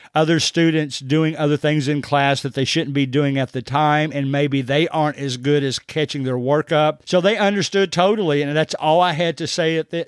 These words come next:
to them, and it was over. So to make a long story short, I don't think you can be too nice. There's things you can do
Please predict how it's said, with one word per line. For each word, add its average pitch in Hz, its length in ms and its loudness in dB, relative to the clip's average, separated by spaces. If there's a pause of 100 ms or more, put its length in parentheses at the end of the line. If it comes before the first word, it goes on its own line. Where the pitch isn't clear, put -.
to 151 100 -4
them, 160 260 -2
and 147 140 -4
it 156 100 -4
was 131 160 -4
over. 131 400 0 (200)
So 160 340 2
to 156 140 -2
make 190 300 0
a 165 100 2
long 170 360 2
story 165 420 0
short, 151 540 0
I 170 140 2
don't 196 200 -2
think 147 280 -2
you 131 100 -6
can 127 180 -4
be 123 200 -4
too 120 260 -4
nice. 117 640 -6
There's 151 280 2
things 156 400 0
you 143 120 -2
can 131 240 -2
do 139 540 2